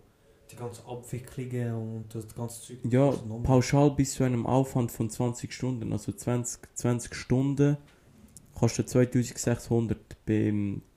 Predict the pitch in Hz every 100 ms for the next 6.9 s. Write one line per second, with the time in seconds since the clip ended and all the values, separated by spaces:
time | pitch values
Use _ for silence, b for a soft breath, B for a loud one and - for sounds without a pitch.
0 | _ - - 117 107 113 107 110 107 -
1 | 95 95 B B - 104 110 127 123 135
2 | 147 147 147 - 147 151 147 - b b
3 | b b - 120 113 - 110 107 - 110
4 | 110 110 - - _ _ _ _ _ _
5 | _ - 147 - - 98 92 - 110 139
6 | - - 226 120 104 _ - 101